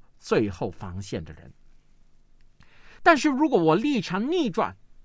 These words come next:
我是一个诗歌创作人的时候呢，我就会很关心有一些意象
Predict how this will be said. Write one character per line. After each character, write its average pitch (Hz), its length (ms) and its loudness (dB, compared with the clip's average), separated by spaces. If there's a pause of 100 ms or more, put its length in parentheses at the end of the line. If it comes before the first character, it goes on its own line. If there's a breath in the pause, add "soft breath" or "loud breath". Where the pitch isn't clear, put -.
我 123 160 -4
是 196 160 -8
一 170 100 -6
个 151 100 -4
诗 160 240 -4
歌 151 280 -2
创 190 280 -4
作 127 220 -4
人 92 160 -6
的 101 80 -10
时 92 160 -12
候 107 180 -8
呢， 95 160 -8 (1040 soft breath)
我 131 240 0
就 202 160 -2
会 170 140 0
很 110 460 -4
关 156 360 -4
心 131 320 -12 (400 soft breath)
有 151 180 2
一 240 80 0
些 240 200 -4
意 247 420 -2
象 120 260 -4